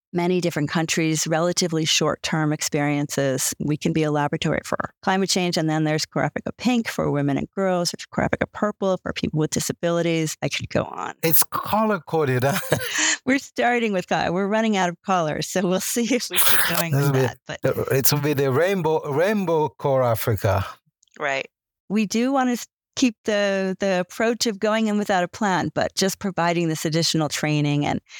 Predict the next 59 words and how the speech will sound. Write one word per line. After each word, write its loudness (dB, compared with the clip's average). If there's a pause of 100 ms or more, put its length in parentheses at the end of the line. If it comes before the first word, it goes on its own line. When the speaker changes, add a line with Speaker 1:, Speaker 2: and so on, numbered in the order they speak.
(220)
Speaker 1:
really 0
making 0
the 0
volunteers 0
aware 0
of -4
these 0
issues. 0
Like, 0 (220)
Core 0
Africa 0
Purple -2
is 0
about 0
ensuring 0
that -2
we 0
recruit -2
people -2
with -4
disabilities -2 (200)
to 0
be 2
volunteers, 0 (420)
and 0
to 2
ensure 0
that 0
if -2
there 2
are -2
people -2
with 0
disabilities 0
in 2
these 0
villages, -2
that -2
we 0
can 0
connect -2
them 0
to -2
N 0
G 0
Os, 0
that -4
we -2
just -2
did 0
a -2
great -2
project -2
in 0
Kenya 0
where 0
they 0
provided 0
wheelchairs, -2